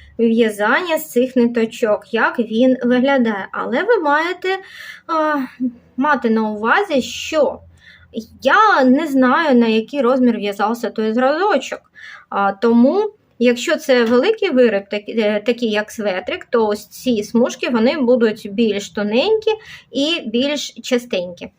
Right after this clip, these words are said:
Якщо це будуть шкарпетки, то, мабуть,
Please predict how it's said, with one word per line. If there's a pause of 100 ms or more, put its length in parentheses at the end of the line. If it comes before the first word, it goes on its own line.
(240)
Якщо
це
будуть
шкарпетки,
то,
мабуть,